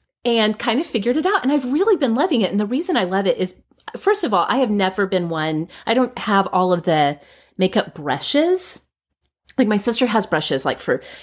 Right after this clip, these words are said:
everything, concealer and, um, foundation and contouring and all of the things.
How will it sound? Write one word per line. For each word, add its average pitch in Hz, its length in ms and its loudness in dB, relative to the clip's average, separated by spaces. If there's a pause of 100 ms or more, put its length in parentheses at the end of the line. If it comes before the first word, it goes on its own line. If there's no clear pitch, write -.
(140)
everything, 165 420 -2
concealer 180 640 2
and, 139 220 -2 (440)
um, 147 200 -6
foundation 175 640 0
and 135 200 -6
contouring 185 520 0
and 139 160 -2
all 202 160 2
of 185 80 2
the 180 80 -2
things. 151 520 -2